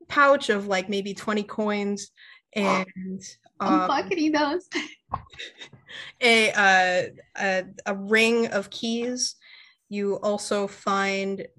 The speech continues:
Speaker 1: that he has, like, a wedding band on him, uh, of, of pure gold.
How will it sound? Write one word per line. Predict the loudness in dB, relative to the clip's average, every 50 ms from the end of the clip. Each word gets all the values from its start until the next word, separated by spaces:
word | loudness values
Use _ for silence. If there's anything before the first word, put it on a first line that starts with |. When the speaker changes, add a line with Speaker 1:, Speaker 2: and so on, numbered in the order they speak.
| -20 _ -4
Speaker 1:
that | -2 0 0 -2 -4
he | -6 -10 -8 -8 -6
has, | -4 -4 -2 -2 -4 -4
like, | -6 -8 -6 -4
a | -4 -4
wedding | 0 2 2 4 4 2 0 0 2
band | 2 4 4 4 2 0 0
on | 0 2 2 2 2
him, | 2 2 0 2 0 -2 -2 -4
uh, | -4 -4 -4 -4 -6 -8 -14
of, | -12 -12 -12 -12 -12 -16 -14 -10
of | -8 -8 -8 -10 -14 -20 _ _ _ _
pure | -4 0 2 2 2 2
gold. | 2 2 4 4 2 -2 -4 -8 -10 -12